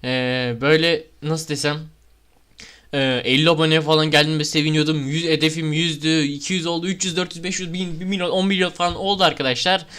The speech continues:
Daha sonrasında zengin bir YouTuber oldum. Paralar beni bekliyor. Diğer sorumuza geçelim. Montla sıç.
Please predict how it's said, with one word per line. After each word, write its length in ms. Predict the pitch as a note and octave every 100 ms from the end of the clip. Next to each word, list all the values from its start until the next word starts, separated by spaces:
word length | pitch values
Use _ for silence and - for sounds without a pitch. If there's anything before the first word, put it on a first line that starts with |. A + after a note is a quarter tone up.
| - - D3+
Daha 180 | F3
sonrasında 880 | D#3 C#3+ B2 A#2 B2 B2 D3 D#3 A#2+ - - - - -
zengin 560 | - C3 C3 D#3 F3 D3
bir 380 | D3 C#3 - -
YouTuber 380 | C#3+ C#3 C#3 B2
oldum. 300 | A#2 G#2 F#2 - - - - - - - - - - - _ - - _ _ _ _ _
Paralar 440 | C#3+ A#2+ A#2 A#2
beni 180 | A2+ A2
bekliyor. 520 | G#2+ G#2 C#2 - - - - - -
Diğer 140 | D#3+
sorumuza 400 | D#3 D#3 C3+ B2
geçelim. 360 | B2 B2 A2+ G#2+ - - - -
Montla 600 | C#3+ E3+ F#3 - D3 C3
sıç. 440 | C3 C3 - -